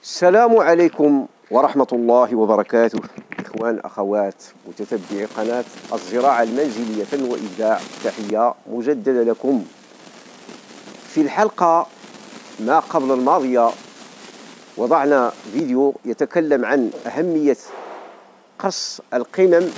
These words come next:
النامية لشجرة التين لغرض التسريع بالإنبات أو بإنبات ال-، يعني الثمار وكذلك الأفرع الجانبية.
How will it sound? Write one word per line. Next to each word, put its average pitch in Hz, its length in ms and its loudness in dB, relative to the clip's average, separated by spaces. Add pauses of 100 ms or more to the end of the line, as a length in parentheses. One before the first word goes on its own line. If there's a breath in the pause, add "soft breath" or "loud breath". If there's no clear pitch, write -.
(180)
النامية 131 680 4 (180)
لشجرة 147 460 0 (140)
التين 113 440 -4 (840)
لغرض 131 440 2 (220)
التسريع 156 580 2
بالإنبات 135 640 2 (600)
أو 117 60 2
بإنبات 127 640 2 (1000 soft breath)
ال-، 104 540 -2 (680)
يعني 90 300 -10
الثمار 139 600 0
وكذلك 156 520 0
الأفرع 165 480 0 (160)
الجانبية. 120 640 0